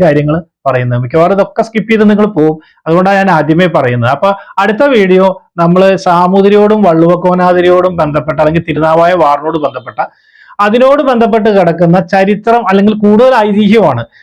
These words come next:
അങ്ങനെയുള്ള ഒരു ക്ഷേത്രത്തിലേക്കാണ് നമ്മൾ ഇനി സാറ്റർഡേ പോകുന്നത്. ആ വീഡിയോ ഞാൻ സാറ്റർഡേ തരാൻ കഴിയില്ല, മ-, സൺഡേ തരാം പരമാവധി.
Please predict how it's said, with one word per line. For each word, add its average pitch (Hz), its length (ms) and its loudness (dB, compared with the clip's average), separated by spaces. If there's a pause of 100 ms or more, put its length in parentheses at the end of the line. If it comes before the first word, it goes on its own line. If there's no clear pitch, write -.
(200)
അങ്ങനെയുള്ള 226 520 2
ഒരു 208 120 0
ക്ഷേത്രത്തിലേക്കാണ് 175 800 0
നമ്മൾ 151 200 0
ഇനി 156 180 2 (420)
സാറ്റർഡേ 170 460 0
പോകുന്നത്. 131 560 0
ആ 160 180 0
വീഡിയോ 190 380 0
ഞാൻ 202 160 0
സാറ്റർഡേ 190 420 -2
തരാൻ 170 280 0
കഴിയില്ല, 135 320 0 (340)
മ-, 170 340 2
സൺഡേ 196 380 0
തരാം 127 300 -2 (240)
പരമാവധി. 127 520 -2